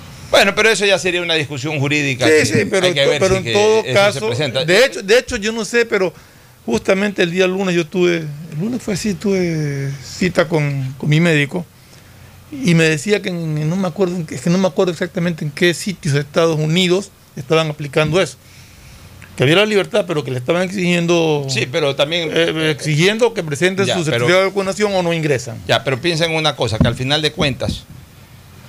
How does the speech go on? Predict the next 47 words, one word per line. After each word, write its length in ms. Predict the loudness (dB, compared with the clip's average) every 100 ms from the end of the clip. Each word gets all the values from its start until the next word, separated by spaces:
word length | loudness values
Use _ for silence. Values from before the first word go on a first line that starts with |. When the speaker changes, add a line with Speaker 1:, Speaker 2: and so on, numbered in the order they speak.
| -20 -14 -2 2
Speaker 1:
perdonen 380 | 4 2 0
que 60 | 0
use 120 | 0
esta 180 | 0 0
palabra, 360 | 0 2 2 0
los 160 | -2
que 80 | -4
se 140 | -2
joden 340 | -2 0 -2 -2
al 100 | -2
final 300 | 0 0 0
de 100 | -2
cuentas, 380 | -2 -2 -4 -4
o 40 |
sea, 120 | 0
ya 80 | 0
una 140 | 2
vez 160 | 0 0
que 120 | -2
ya 300 | 0 0 -2 -8 _ -20 -20 -2
hay 160 | 0 2
acceso 380 | 0 -2 -4 -4
para 240 | -2 -2
todo 100 | 0
el 60 | 0
mundo 240 | 0 -2
en 60 | 0
la 80 | -2
vacu-, 360 | -4 -8 -6
eh, 140 | -6 -2
para 160 | -2
la 120 | 0 0
vacuna, 420 | -2 -2 -4 -4 -2
ya 120 | 0
los 120 | -2
que 80 | -4
se 100 | -2
joden 220 | -2 -2
son 140 | -4
los 80 | -4
que 80 | -4
no 80 | -2
se 80 | -2
han 80 |
vacunado. 420 | -2 -2 0 0 0
O 60 |
sea, 180 | -4